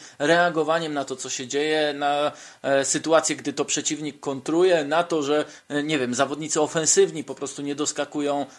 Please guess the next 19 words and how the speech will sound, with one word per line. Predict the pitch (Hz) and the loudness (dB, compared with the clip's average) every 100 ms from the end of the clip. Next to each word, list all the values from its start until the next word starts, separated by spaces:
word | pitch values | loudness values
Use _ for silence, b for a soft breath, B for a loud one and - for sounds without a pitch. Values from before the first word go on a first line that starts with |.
| B 131 | B 0
do, | 143 143 143 - | 4 4 4 0
e, | 151 143 | 0 0
przeciwnika, | 139 160 - 139 156 170 | 0 0 0 -6 0 0
bo | 151 | 2
tak | 160 143 | -2 0
było | 151 147 | 0 0
choćby | 147 135 147 B B | -2 -2 -4 B B
w | - | 2
Salzburgu | 147 139 147 147 147 | 2 4 -4 -4 -4
przy | - 135 | -6 -6
tym | 143 | -6
golu | 143 147 147 | -2 -2 -2
na, | 143 143 143 139 B B | -2 0 0 -2 B B
mm, | 139 143 143 | -8 -6 -4
jeden | - 165 160 | 2 2 4
do | 147 | 4
jednego, | 151 151 170 202 | 2 0 2 4
choć | 185 190 - | 4 2 0
znów, | - 180 254 | -2 2 2